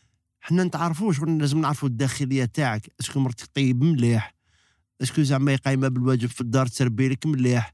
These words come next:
هاك معايا؟ وج-، واسكو ما عندكش مشكل مع ولادك؟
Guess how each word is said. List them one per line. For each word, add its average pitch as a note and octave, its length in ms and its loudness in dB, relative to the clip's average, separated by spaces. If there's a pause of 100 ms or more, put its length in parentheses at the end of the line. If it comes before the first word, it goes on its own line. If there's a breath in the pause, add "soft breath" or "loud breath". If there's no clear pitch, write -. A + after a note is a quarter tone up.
(120)
هاك C3+ 120 2
معايا؟ D#3 420 2 (380 loud breath)
وج-، C3 260 2
واسكو C#3+ 540 2
ما C#3 80 0
عندكش C3+ 260 -6
مشكل C3 320 0
مع C3 240 2
ولادك؟ C3 640 0